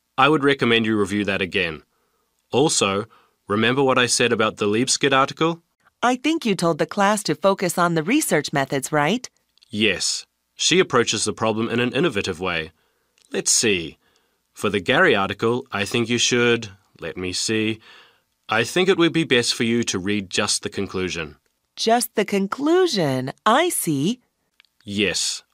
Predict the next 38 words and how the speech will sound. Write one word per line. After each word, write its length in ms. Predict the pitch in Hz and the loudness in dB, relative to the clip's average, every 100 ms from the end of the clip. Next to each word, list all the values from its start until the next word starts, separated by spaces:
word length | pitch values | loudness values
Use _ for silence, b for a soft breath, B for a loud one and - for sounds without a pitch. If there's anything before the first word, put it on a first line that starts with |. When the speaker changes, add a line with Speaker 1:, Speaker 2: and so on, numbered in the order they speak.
| - | 0
Speaker 1:
I 100 | 156 | 2
would 160 | 160 | 4
ask 240 | 123 110 120 | 4 2 0
you 60 | |
to 120 | - | -2
read 200 | 107 110 | -2 -2
the 80 | 95 | -2
whole 180 | 104 104 | -2 -2
thing, 400 | - 139 110 82 b b b b b | 0 0 0 -4 b b b b b
but 160 | 120 | 0
this 240 | 139 165 151 | 2 2 2
way 160 | 139 | 4
would 160 | 120 107 | 4 2
be 100 | 107 | 0
more 320 | 98 113 107 | 2 2 2
efficient. 600 | 104 113 - 85 73 - _ _ _ _ _ | 0 -2 0 -2 -6 -12 _ _ _ _ _
Speaking 480 | - - 214 208 101 | -10 0 0 0 -4
of 100 | 76 | 0
which, 420 | 107 156 - - _ b b b | -2 -2 -4 -8 _ b b b
you 100 | - | -4
should 220 | 147 120 101 | -2 0 0
not 240 | 120 117 | 0 0
bother 240 | 113 98 | -2 0
reading 260 | 95 104 110 | 0 0 0
the 80 | 104 | 0
Wolfson 420 | 98 107 - 85 | -2 -2 -4 -2
article. 500 | 85 95 98 87 82 _ _ _ - | -4 -6 -8 -8 -10 _ _ _ -2
Speaker 2:
Yeah, 280 | 220 226 220 | 4 4 4
it 220 | 208 214 | 2 0
didn't 240 | 226 254 294 | 0 -2 0
seem 340 | - 277 302 | 0 2 2
particularly 720 | - 165 214 226 214 160 147 | 0 0 0 0 2 2 2
relevant 560 | 139 170 294 247 151 131 | 0 2 4 2 0 -2
to 80 | 139 | -4
the 140 | 139 | -4
topic. 580 | - 214 277 147 147 - _ _ _ _ _ _ | 0 0 2 2 0 -4 _ _ _ _ _ _
Speaker 1:
Let's 300 | - 135 127 | 0 2 4
see. 440 | - 113 95 80 | 2 2 0 -2